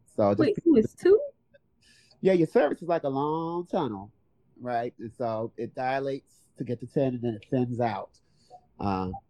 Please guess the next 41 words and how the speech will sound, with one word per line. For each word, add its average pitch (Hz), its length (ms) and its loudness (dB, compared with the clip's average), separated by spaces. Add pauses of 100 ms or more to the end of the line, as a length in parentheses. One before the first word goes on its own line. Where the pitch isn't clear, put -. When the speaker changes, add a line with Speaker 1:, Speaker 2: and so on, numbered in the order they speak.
(100)
Speaker 1:
and 107 200 -2
so 101 300 2 (960)
depending 123 320 2
on 110 240 0 (440)
whoever's 117 360 0
checking 131 320 0
you, 110 120 -2
their 95 180 -2
experience, 107 680 -6 (640)
if - 200 -6
they 127 160 4
can't 123 200 0
get 139 100 -4
their 123 100 2
fingers 123 300 -2
all 127 200 4
in 127 40 4
there 127 100 2
to 110 60 -10
check 147 320 0
you, 151 320 0 (240)
they 117 140 2
may 113 180 0 (160)
feel 127 160 4
your 107 160 0
outer 147 240 4
cervix, 104 460 -6 (500)
Speaker 2:
Mm. - 400 -6
Speaker 1:
um, 98 380 -4
and 98 160 -4
think, 101 240 -2
"Oh, 139 160 4
she's 123 200 -4
four 104 200 -2
centimeters," 107 480 -4
when 98 120 -8
you 98 160 -4
actually 107 380 -4
may 90 100 -18
not 87 280 -10
be. 60 180 -20